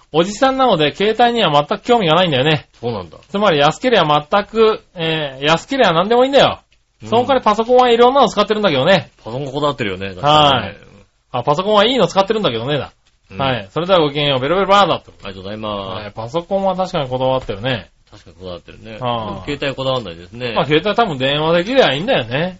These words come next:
Speaker 2: なるほどね。
Speaker 1: ああ。
Speaker 2: うん。
Speaker 1: そうだね。そういう人も多いですね。
Speaker 2: そうなんでしょうね。
Speaker 1: はい。続いて。
Speaker 2: はい。
Speaker 1: えーっと、これは、何話のよやしおとめさん。
Speaker 2: ありがとうございます。
Speaker 1: あなたの携帯、スマホを選んだ基準はですが、
Speaker 2: うん。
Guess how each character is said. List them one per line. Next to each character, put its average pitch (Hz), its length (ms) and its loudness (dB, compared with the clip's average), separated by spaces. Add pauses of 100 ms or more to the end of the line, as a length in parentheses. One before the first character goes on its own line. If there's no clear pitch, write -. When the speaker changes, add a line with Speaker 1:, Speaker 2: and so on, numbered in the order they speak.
Speaker 2:
な 92 120 -16
る 90 60 -16
ほ 92 100 -20
ど 92 120 -16
ね。 107 140 -8
Speaker 1:
あ 110 420 -4
あ。 87 120 -20
Speaker 2:
う - 20 -20
ん。 82 280 -20 (1000)
Speaker 1:
そ 135 100 -4
う 110 40 -8
だ 90 200 -12
ね。 190 320 -6 (1000)
そ 127 80 -8
う - 20 -8
い - 40 -8
う - 20 -14
人 123 120 -10
も 95 80 -18
多 - 20 -16
い 95 40 -16
で 92 60 -16
す 90 40 -16
ね。 - 0 - (100)
Speaker 2:
そ 87 60 -20
う - 0 -
な - 0 -
ん - 20 -20
で 120 40 -14 (840)
し 135 60 -12
ょ - 20 -8
う - 20 -6
ね。 127 60 -6 (120)
Speaker 1:
は 107 60 -12
い。 90 140 -16 (260)
続 104 140 -16
い 98 60 -16
て。 143 440 -8
Speaker 2:
は 117 100 -8
い。 104 100 -10 (2000)
Speaker 1:
え 123 460 -10
ー - 20 -20
っ - 20 -20
と、 131 220 -8 (260)
こ 123 140 -6
れ 120 160 -8
は、 135 260 -6 (760)
何 175 220 -4
話 214 100 0
の 202 100 -4
よ 196 80 0 (100)
や 190 80 6
し 190 100 -4
お 160 80 2
と 151 60 -2
め 143 80 -2
さ 139 120 0
ん。 123 40 0
Speaker 2:
あ - 20 0
り 120 80 -2
が 117 60 -4
と 117 40 -8
う 117 40 -8
ご 113 60 -4
ざ 113 40 -4
い 113 40 -6
ま 107 300 -4
す。 - 300 -20
Speaker 1:
あ 202 180 4
な 247 60 2
た 233 80 2
の 170 120 2
携 165 200 0
帯、 165 180 2
ス 170 100 -10
マ 160 160 0
ホ 156 80 2
を 151 40 2
選 175 200 0
ん - 20 -10
だ 156 100 -2
基 147 140 -8
準 170 180 -2
は 175 120 0
で 143 100 -4
す 123 120 -16
が、 143 280 2
Speaker 2:
う 113 40 -18
ん。 107 180 -16